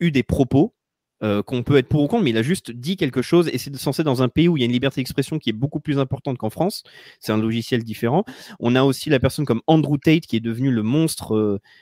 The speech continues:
euh, misogyne, euh, parce qu'il a commencé donc lui aussi à avoir certains propos et à, à perdre toute sa finance. Et ces personnes-là font partie donc d'une élite vraiment corrompue, et c'est important de comprendre l'importance que ça a, parce que c'était la deuxième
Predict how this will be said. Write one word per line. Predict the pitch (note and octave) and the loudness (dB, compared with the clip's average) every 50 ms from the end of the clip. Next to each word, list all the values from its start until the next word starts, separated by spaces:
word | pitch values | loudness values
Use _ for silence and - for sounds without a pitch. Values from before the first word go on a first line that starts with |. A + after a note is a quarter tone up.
| _ _ | _ _
euh, | G#2 G#2+ | 0 2
misogyne, | A2+ C3 C#3 C3+ C#3 C#3 C#3 C3+ C3+ D3+ D3+ D3 A#2+ G2+ G#2 B2+ D3 _ _ _ - | 4 4 4 4 4 2 2 2 0 0 0 0 0 0 -2 -6 -12 _ _ _ -2
euh, | G#2 G2+ G2+ F#2+ - _ - - _ | 0 0 0 -2 -4 _ -18 -8 _
parce | - A#2 - | -4 -4 -4
qu'il | - - A#2+ | -4 -2 -2
a | A#2 | 0
commencé | A2+ - B2 B2 B2 A#2+ - - C#3+ C#3 | 0 0 0 0 0 -2 0 0 0 0
donc | B2+ G#2+ G2 - | 0 -4 -6 -4
lui | A#2+ A#2+ | -2 0
aussi | B2 A#2 - - | 0 0 0 0
à | D3 B2+ | 2 2
avoir | G#2+ G#2+ - | 2 0 -2
certains | - A2+ - B2 A#2 | -4 -4 -4 -4 -4
propos | - - B2 - - C#3+ D#3 D#3 C#3+ | -2 -2 -2 0 2 2 4 4 4
et | A2+ G#2 | 4 2
à, | G#2 G2 - - - - - - _ | 0 -2 -4 -6 -16 -20 -20 -20 _
à | - - | -6 -4
perdre | A2+ - D3 C3+ A#2 A2 A2 | 2 4 4 4 4 2 -2
toute | - - F#3+ - | -2 -4 -6 -4
sa | - D3 | -4 -4
finance. | - D3 F3+ G#3+ - - | 0 2 2 2 2 2
Et | E3+ F#3 G#3+ - _ _ _ _ _ _ _ | 2 2 2 0 _ _ _ _ _ _ _
ces | C#3+ - - F#3 | -10 2 4 4
personnes-là | F#3+ - E3+ - - E3 D3+ C#3+ C#3 C#3+ D3 F3 G3+ A#3+ - _ | 4 4 2 2 2 2 2 4 4 4 2 2 0 -4 -8 _
font | - - - E3+ | -6 0 0 2
partie | D#3 D#3+ C#3+ - - F#3+ G3 | 2 2 -2 -2 -2 -2 -2
donc | E3 G#3+ F3 F3 D3+ | 0 0 0 0 -2
d'une | - - A#2+ A#2+ A#2 A#2+ A#2+ B2 | -4 -8 -8 -4 -2 0 2 2
élite | C3 C3+ D#3 E3 - - | 2 2 0 -2 -4 -4
vraiment | A2 G#2 G#2 A2+ B2+ C#3+ D3 | -6 -4 0 2 2 2 2
corrompue, | B2+ C3 B2 A2+ G2+ F#3 G3+ | 2 2 0 0 2 2 2
et | F#3+ | 2
c'est | - - C3 | 2 2 2
important | C3 B2+ C#3 C3+ - F#3+ | 2 2 0 0 0 0
de | F3+ C3+ | 0 0
comprendre | B2 A#2+ - F3 E3 C3 | -2 0 0 2 4 4
l'importance | C3 D#3 E3 D#3 D#3+ D#3 - - F3+ E3 - | 6 6 4 4 2 0 0 0 0 0 0
que | C3+ | 0
ça | - F#3 | 0 0
a, | G3 | -2
parce | - - - | -2 -2 -4
que | C#3 | -2
c'était | - - - - G#3 | 0 0 0 0 2
la | G3+ F3+ C#3 | 4 4 2
deuxième | B2 A#2+ D#3+ F3+ F3 D3+ D3 E3 F#3 G#3+ A3+ | 6 8 8 8 8 8 4 4 4 4 2